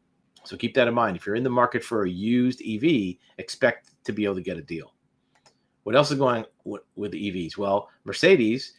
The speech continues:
has a new E V that can go six hundred twenty miles on a charge. Even if you cut back on that estimate to account for the fact that it might be cold out, or the fact that you might be using your A C,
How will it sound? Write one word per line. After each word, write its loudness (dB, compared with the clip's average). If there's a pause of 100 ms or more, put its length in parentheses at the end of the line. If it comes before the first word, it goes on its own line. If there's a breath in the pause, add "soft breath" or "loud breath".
(100)
has 4
a 2
new 4
E 4
V 0
that 0
can -8
go -4
six -2
hundred -2
twenty -2
miles 2
on 0
a -4
charge. 0 (340 soft breath)
Even 4
if 0
you 2 (720 soft breath)
cut 0
back 6
on -4
that -4
estimate -2
to -2
account -2
for -8
the -4
fact -6
that -8
it -6
might -10
be -14
cold 2
out, 6
or -10
the -18
fact -10
that -8
you -14
might -8
be -12
using -10
your -12
A -8
C, 0